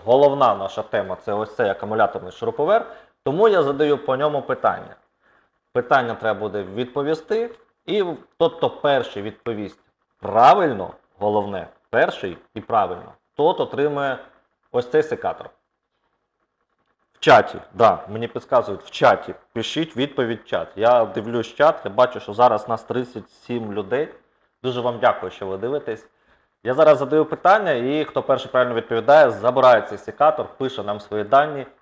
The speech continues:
І я вже казав, подарунки ми відправимо через неділю. Не казав, через неділю. На наступну неділю.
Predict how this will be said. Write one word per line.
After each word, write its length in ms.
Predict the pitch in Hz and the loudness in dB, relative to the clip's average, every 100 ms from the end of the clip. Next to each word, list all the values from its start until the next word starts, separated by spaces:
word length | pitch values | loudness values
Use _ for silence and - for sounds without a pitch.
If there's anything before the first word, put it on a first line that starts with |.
| _ | _
І 380 | 131 127 127 120 | -4 -2 -2 -4
я 120 | 107 123 | 0 0
вже 160 | 139 | 0
казав, 360 | - 135 202 202 | -2 2 2 2
подарунки 440 | 120 131 185 - | -2 -2 -2 -4
ми 100 | 113 | -4
відправимо 460 | 110 107 139 139 113 | -6 0 2 2 0
через 320 | - 123 117 | -4 -6 -6
неділю. 320 | 113 87 78 - _ _ _ _ _ _ _ 95 | -10 -10 -14 -18 _ _ _ _ _ _ _ -16
Не 220 | 98 110 | -8 -4
казав, 380 | 123 113 - - | -2 0 -2 -6
через 320 | - 123 113 | -6 -4 -4
неділю. 400 | 131 107 95 85 - _ | -6 -8 -10 -12 -18 _
На 480 | 101 107 123 117 - | -14 -2 0 0 -2
наступну 480 | 110 117 139 113 110 | -6 -6 -6 -8 -8
неділю. 460 | 101 90 101 92 | -10 -8 -8 -8